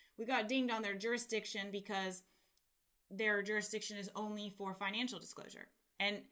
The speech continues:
we also, I mean, this wasn't in the, um, the report, but we, our legislature used to have it,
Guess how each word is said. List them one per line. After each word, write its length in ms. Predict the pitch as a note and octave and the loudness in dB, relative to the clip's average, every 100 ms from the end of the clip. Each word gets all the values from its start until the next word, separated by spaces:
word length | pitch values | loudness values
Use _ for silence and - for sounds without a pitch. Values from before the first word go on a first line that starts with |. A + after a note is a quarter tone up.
| _ _ _ _ _ _ _ - - | _ _ _ _ _ _ _ -20 -6
we 160 | G#3+ A3 | 2 6
also, 580 | A3 C4+ C4 G3+ G#3 G#3+ - - | 6 4 4 6 4 0 -12 -6
I 60 | |
mean, 120 | G#3 | -2
this 160 | A3 A3 | 0 0
wasn't 240 | A#3+ G#3+ | 0 0
in 180 | G#3 G#3 | 0 -2
the, 180 | G3 G3 | -2 -4
um, 360 | F#3+ F3+ F3 F3+ _ _ _ _ _ | -2 -2 -4 -10 _ _ _ _ _
the 80 | G#3 | -6
report, 520 | G3+ G3 D4+ C#4 - - | -6 -4 -4 -2 -4 -2
but 200 | G#3+ G3 - _ | 0 0 -2 _
we, 540 | - G3+ A#3+ C4 C#4 - | -10 -4 0 0 -2 0
our 100 | A3+ | 0
legislature 720 | A#3+ A#3+ C4+ A#3 G3 G3+ F#3+ F#3 _ _ _ _ _ _ _ _ _ _ - | 2 0 0 -2 -2 -2 -4 -6 _ _ _ _ _ _ _ _ _ _ -8
used 280 | G#3 C4+ C4+ | -2 0 0
to 80 | |
have 160 | A#3 G#3 | 2 2
it, 100 | F#3 | 2